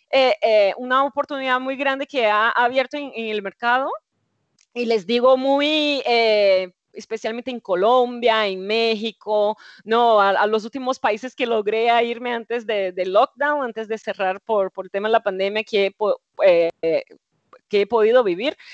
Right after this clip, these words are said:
Eh, entonces, ahí la, las cocinas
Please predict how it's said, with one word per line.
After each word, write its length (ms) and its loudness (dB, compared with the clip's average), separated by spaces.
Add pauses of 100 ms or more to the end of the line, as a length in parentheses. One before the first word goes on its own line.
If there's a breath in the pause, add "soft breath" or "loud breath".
(300 loud breath)
Eh, 460 4 (260)
entonces, 760 -2 (200)
ahí 680 0
la, 320 2
las 200 0
cocinas 1080 -4